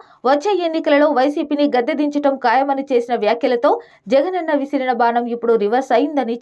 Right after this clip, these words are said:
చర్చ జరుగుతుంది. తాజాగా తిరుపతి జిల్లా నగరి నియోజకవర్గంలో పర్యటించిన వైఎస్ షర్మిల అక్కడ రోడ్ షోలో పాల్గొని అనంతరం నిర్వహించిన సభలో సంచలన వ్యాఖ్యలు చేశారు. "ఏపీకి ప్రత్యేక హోదా రాని కారణంగా ఎంతో నష్టపోయామని,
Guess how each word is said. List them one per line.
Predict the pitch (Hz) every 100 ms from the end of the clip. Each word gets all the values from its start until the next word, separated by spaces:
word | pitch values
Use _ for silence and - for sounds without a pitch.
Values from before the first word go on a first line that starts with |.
| 208
చర్చ | 185
జరుగుతుంది. | 233 196 180 175 165 165 - _ _ -
తాజాగా | 208 226 247 220 233
తిరుపతి | 208 233 269 233
జిల్లా | 233 226
నగరి | 208 196 247 220
నియోజకవర్గంలో | 214 214 226 214 214 214 214 214
పర్యటించిన | 208 202 214 220 220
వైఎస్ | 202 196 240 269
షర్మిల | 233 226 233 392 - _ -
అక్కడ | 254 330
రోడ్ | 311 285 381
షోలో | 370 320 285
పాల్గొని | 254 254 277 269 285 240
అనంతరం | 262 339 320 294
నిర్వహించిన | 269 247 254 247 240
సభలో | 233 220 240 269 - - - -
సంచలన | 330 370 339 285 220
వ్యాఖ్యలు | 208 240 285 196 185
చేశారు. | 180 175 - - _ _
"ఏపీకి | 196 220 247 240 262
ప్రత్యేక | 262 220 220 277 269
హోదా | 240 226 226
రాని | 214 196 262
కారణంగా | 226 220 214 214 220 269
ఎంతో | 196 214 240
నష్టపోయామని, | 208 - 277 247 240 226 226